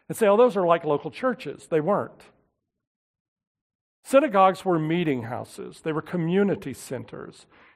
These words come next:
It's only much later that they become places of worship, but not in this time. In this time, it's where you meet to celebrate a wedding, or where you meet to celebrate a birth, or where you meet to have a meal after a funeral,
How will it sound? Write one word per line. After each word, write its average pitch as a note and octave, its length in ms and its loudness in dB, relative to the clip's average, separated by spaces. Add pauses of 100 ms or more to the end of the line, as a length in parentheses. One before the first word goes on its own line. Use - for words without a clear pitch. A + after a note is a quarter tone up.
It's F3 160 0
only A#3 160 6
much G3 280 2
later D#3+ 300 2
that B2 180 -4
they C#3 100 -2
become C3 300 -6
places B2+ 480 -6
of A2 120 -12
worship, B2+ 320 -6
but B2 100 -12
not E3 200 2
in D3+ 100 0
this D3 180 -6
time. A2+ 240 -8 (340)
In F#3 120 2
this A#3+ 140 2
time, A3 200 2
it's G3 160 -4
where G3 120 2
you E3 180 -4
meet F#3+ 400 0 (240)
to F#3 80 -2
celebrate E3 520 2
a D3 60 4
wedding, B2+ 480 -2 (300)
or E3+ 80 4
where F3+ 140 4
you F3 200 -2
meet G3+ 400 0 (280)
to D#3+ 200 2
celebrate E3+ 600 2
a D#3 60 -4
birth, A#2+ 600 -2 (300)
or D#3 100 2
where F#3 160 4
you F3 220 -2
meet G3+ 400 0 (280)
to D3 360 0 (520)
have F3 280 -4
a F3+ 80 2
meal F#3 340 4
after C#3 260 -2
a C#3 60 -2
funeral, C#3+ 640 -4